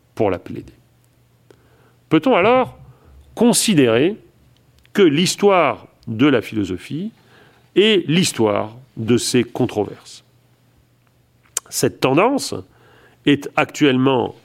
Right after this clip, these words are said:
assez bien représentée dans l'histoire de la philosophie, pour des raisons sur lesquelles je n'ai pas le temps de revenir ici, et je dois tout simplement,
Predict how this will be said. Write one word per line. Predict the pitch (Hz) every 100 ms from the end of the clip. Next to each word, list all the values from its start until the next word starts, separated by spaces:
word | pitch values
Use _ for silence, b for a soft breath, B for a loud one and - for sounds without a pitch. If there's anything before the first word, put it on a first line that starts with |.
| b b b _ _
assez | 151 139 - 170
bien | 151 165
représentée | 117 120 - 113 117 - 131 104
dans | - 104
l'histoire | 104 - 123 98
de |
la | 95
philosophie, | 95 95 95 98 - 220 254 b b b b _
pour | - 104
des |
raisons | 110 113 127
sur | 113 101
lesquelles | 95 - 117 101 - b b
je | - 107
n'ai | 110
pas | 107
le | 101
temps | - 127 110 -
de | - 104
revenir | 113 101 110 95
ici, | 90 - 147 202 254 b b b b -
et | 165 175
je | - 139
dois | 123 139 175 214 226 -
tout | 190
simplement, | - 147 113 101 101 135 185